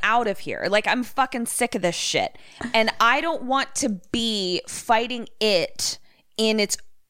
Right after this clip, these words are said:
home lair. I'm sick of this. I wanna go. I wanna, I wanna arm myself with some other fucking shit, some fucking dynamite or whatever. So I'm leaving again. I'm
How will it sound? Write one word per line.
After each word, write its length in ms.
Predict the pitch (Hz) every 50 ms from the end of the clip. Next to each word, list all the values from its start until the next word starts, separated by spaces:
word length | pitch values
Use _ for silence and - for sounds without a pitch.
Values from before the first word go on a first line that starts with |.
| -
home 560 | - - - - - 240 226 226 220 226 220 214
lair. 580 | 185 175 180 180 175 156 131 80 62 - - - - - - - - _ _ -
I'm 400 | 214 220 247 262 269 269 254 - - -
sick 320 | - - - - 254 226 -
of 100 | 190 165
this. 280 | 147 - - - - - - -
I 180 | 202 214 220 247
wanna 220 | 262 277 285 302
go. 480 | 254 214 220 240 226 220 220 220 214 - -
I 100 | 185 202
wanna, 240 | 202 202 190 185 180 - - - _ -
I 120 | 190 196
wanna 220 | 196 202 190 - - - -
arm 320 | 208 226 240 262 269 262 262
myself 800 | 254 254 247 262 - - - 262 226 220 220 220 220 - - -
with 180 | 208 - -
some 260 | - - - 156 156
other 260 | 135 156 196 226 240 269
fucking 360 | - - 285 294 - 285 285
shit, 500 | - - - 254 240 240 233 226 - -
some 200 | - 220 190 180
fucking 320 | - 180 180 180 170 170
dynamite 500 | 156 202 190 202 214 220 208 214 202 196
or 80 | 190 190
whatever. 320 | 185 180 175 170 165 160
So 220 | - - 208 - -
I'm 340 | - 208 220 277 302 320 302 - -
leaving 580 | 233 220 208 240 254 311 - 269 185 127 120 - -
again. 480 | - 214 175 - 208 226 240 190 139 143
I'm 140 | 151 180